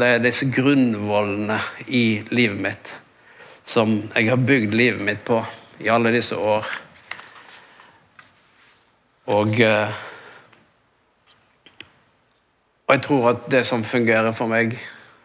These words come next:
vil også fungere for deg. Men du må finne ut, hva bygger jeg livet mitt på? Hva bygger jeg opp på?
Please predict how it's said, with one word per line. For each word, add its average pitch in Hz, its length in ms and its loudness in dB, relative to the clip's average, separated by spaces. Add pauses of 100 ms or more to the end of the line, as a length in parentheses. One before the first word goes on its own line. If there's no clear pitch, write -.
(100)
vil 113 160 0
også 107 240 -4
fungere 104 400 -4
for 92 160 -6
deg. 98 240 -6 (840)
Men 113 280 0 (340)
du 127 140 0
må 127 180 4
finne 127 300 2
ut, 135 340 0 (500)
hva 120 380 0
bygger 127 320 2
jeg 135 100 -2
livet 151 220 -2
mitt 113 180 -6
på? - 120 -6 (580)
Hva 139 160 2
bygger 139 300 4
jeg 139 180 0
opp 156 140 -4 (120)
på? 117 140 -2